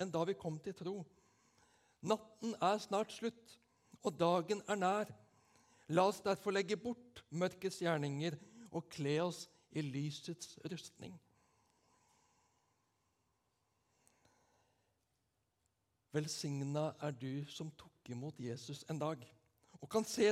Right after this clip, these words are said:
tilbake på den dagen med glede, vitne om det med glede. Og det vil jeg gjerne høre. Det vil vi gjerne høre i vitnemøtet i forlengelsen av nattverden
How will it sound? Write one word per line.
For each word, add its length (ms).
tilbake 480
på 100
den 160
dagen 460
med 240
glede, 560
vitne 520
om 220
det 140
med 100
glede. 400
Og 160
det 300
vil 240
jeg 160
gjerne 260
høre. 300
Det 180
vil 200
vi 100
gjerne 260
høre 300
i 100
vitnemøtet 720
i 80
forlengelsen 480
av 80
nattverden 460